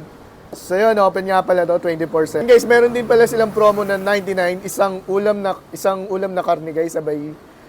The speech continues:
gulay, unlimited rice din, sabay may soft drinks. So, tik-, subukan na natin tong gulay nila, guys, yan. Natin to, guys, yan.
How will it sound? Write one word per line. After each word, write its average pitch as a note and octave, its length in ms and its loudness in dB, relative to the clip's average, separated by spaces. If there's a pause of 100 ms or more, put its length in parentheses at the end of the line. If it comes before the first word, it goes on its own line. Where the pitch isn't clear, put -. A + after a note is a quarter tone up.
(160)
gulay, E3 640 0
unlimited F3 640 -4
rice F3 240 -4
din, F3+ 240 -4
sabay E3 240 -4
may D#3+ 160 -6
soft D3+ 320 -6
drinks. E3 480 -10
So, D3 160 -8
tik-, D3 160 -10 (400)
subukan F3 320 -4
na F#3+ 80 -2
natin F#3 320 0
tong F#3+ 160 -6
gulay F#3 240 -2
nila, F3+ 240 0
guys, F3+ 240 2
yan. F3+ 240 0 (400)
Natin D#3+ 240 -8
to, D#3+ 80 -8
guys, D#3+ 160 -4
yan. D3+ 240 -8